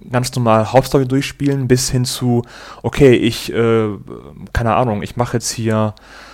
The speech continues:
äh, ich werd Magier in einer Magiergilde und alles andere rühre ich nicht an, denn ich verstehe mich als eher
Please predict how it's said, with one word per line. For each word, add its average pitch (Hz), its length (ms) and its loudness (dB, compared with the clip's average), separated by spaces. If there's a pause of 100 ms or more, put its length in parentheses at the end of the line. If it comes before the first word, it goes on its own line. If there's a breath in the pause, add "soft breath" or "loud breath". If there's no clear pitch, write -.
(240 loud breath)
äh, 107 600 -2
ich - 100 -10
werd - 180 2
Magier 123 440 6
in 117 80 0
einer 113 80 0
Magiergilde 110 760 2
und 113 200 -4
alles 123 200 -2
andere 117 440 -4
rühre 113 100 0
ich - 140 -6
nicht 131 260 -4
an, 117 160 2
denn 117 140 -2
ich 95 100 -8
verstehe 117 340 -2
mich 117 280 -4
als 107 320 -6
eher 107 360 -2